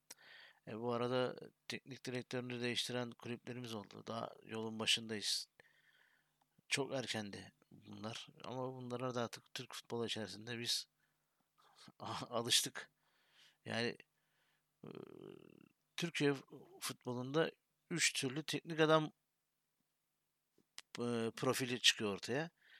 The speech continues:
Bir takımı ilk altı hafta götürenler, yani açılış yapıp sezona iki üç hareket yapıp ondan sonra "Hadi eyvallah." deyip gidenler var. Bir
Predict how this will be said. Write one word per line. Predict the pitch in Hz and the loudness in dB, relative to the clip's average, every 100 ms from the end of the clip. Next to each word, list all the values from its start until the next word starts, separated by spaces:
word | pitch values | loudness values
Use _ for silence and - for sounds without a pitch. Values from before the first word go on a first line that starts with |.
| - - _ _ _ | -20 -20 _ _ _
Bir | 147 180 196 - - | 6 8 6 -2 2
takımı | 156 165 160 | 2 4 2
ilk | - 160 151 | 4 2 6
altı | 165 143 - | 6 6 8
hafta | 143 - | 6 6
götürenler, | 113 113 107 101 101 151 - _ _ _ - - _ _ _ - 101 | 0 0 0 0 2 0 0 _ _ _ -20 -20 _ _ _ -16 0
yani | 123 123 110 | 6 6 8
açılış | 107 - 127 113 - | 6 4 6 8 8
yapıp | 113 - 135 - - _ _ | 6 -2 -10 -12 -20 _ _
sezona | - - 104 110 135 147 _ _ _ _ _ _ _ _ _ _ - | -2 0 2 2 0 -2 _ _ _ _ _ _ _ _ _ _ -8
iki | - 156 | 0 2
üç | 131 - 117 - - | 2 0 6 6 6
hareket | 131 120 135 107 | 0 2 0 -2
yapıp | 101 156 - | -4 -6 -6
ondan | 123 123 123 | -6 -2 -2
sonra | 110 120 127 | 0 0 2
"Hadi | 143 131 | 2 4
eyvallah." | 123 110 104 104 - | 2 2 0 -4 -6
deyip | 101 - | -12 -4
gidenler | 98 90 90 90 | -2 -2 -4 -4
var. | - 147 _ - - - - _ | -6 -6 _ -20 -20 -20 -20 _
Bir | 127 165 196 | 4 6 6